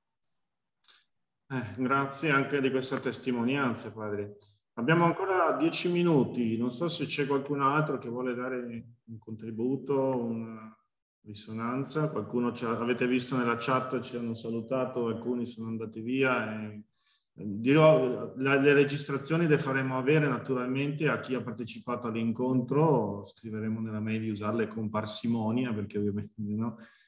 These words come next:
E per quanto riguarda i testi scritti, chiederemo la cortesia, ecco, a Serena e Padre Santiago con calma di renderceli disponibili, eh, o, oltre, quando potranno, se potrete, insomma, per poterli diffondere secondo le vostre indicazioni.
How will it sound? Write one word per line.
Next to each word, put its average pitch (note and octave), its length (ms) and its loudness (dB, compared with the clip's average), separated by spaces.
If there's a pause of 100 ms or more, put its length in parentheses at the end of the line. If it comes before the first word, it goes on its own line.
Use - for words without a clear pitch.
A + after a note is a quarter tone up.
(120)
E B2 320 6
per B2 140 2
quanto C#3 280 6
riguarda C#3+ 400 4
i C3 140 4
testi C#3+ 340 0
scritti, C3+ 600 2
chiederemo A#2 440 -4
la A#2 120 -4
cortesia, A#2 720 -2
ecco, A2 200 -6
a G#2+ 40 -2
Serena A2 460 -2
e A2 40 -4
Padre A2+ 220 0
Santiago A2+ 500 0
con B2+ 200 -2
calma A2+ 640 0 (280)
di A#2 140 0
renderceli A#2 640 2
disponibili, A2 1080 -2 (480)
eh, A2 260 0
o, G#2+ 600 0
oltre, A2+ 460 2
quando B2 320 2
potranno, A#2+ 500 2
se A#2 160 0
potrete, G#2 560 0
insomma, G#2+ 320 -4
per G#2+ 160 -2
poterli G#2+ 800 -2
diffondere G#2 880 0
secondo A2 400 -2
le G#2+ 120 2
vostre G#2 300 -2
indicazioni. G2 1040 -4